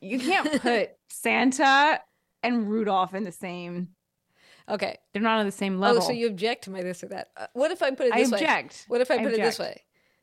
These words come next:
Speaker 2: We'll do Santa or reindeer, one of the two, but you have to decorate your entire house in that motif. So are you going either
Speaker 1: Oh.
Speaker 2: reindeer or Santa Claus?
Speaker 1: Reindeer. Absolutely.
Speaker 2: <laughs> Yeah,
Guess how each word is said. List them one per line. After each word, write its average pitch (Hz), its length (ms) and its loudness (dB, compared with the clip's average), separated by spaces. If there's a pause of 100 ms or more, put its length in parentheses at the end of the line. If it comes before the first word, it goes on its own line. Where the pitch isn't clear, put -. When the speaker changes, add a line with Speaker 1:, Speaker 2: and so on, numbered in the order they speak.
Speaker 2:
We'll 208 220 -4
do 220 320 -2
Santa 185 720 -2 (360)
or 214 440 2 (100)
reindeer, 196 920 -2 (680)
one 220 220 0
of 220 60 -2
the 214 80 -2
two, 190 320 -2 (120)
but 202 140 0
you 240 80 -2
have 233 80 -4
to 254 80 -6
decorate 220 420 -2
your 185 140 -2
entire 240 640 2
house 202 480 -6
in 208 160 -6
that 196 180 -6
motif. - 720 -12
So 214 120 -4
are 208 100 -2
you 214 100 -4
going 214 240 -2
either 208 260 0
Speaker 1:
Oh. 208 120 0
Speaker 2:
reindeer 302 640 2 (320)
or 214 120 -2
Santa 190 360 -8
Claus? - 460 -16 (520)
Speaker 1:
Reindeer. 151 520 -10 (220)
Absolutely. 156 720 -4 (160)
Speaker 2:
<laughs> - 180 -12
Yeah, 254 200 -6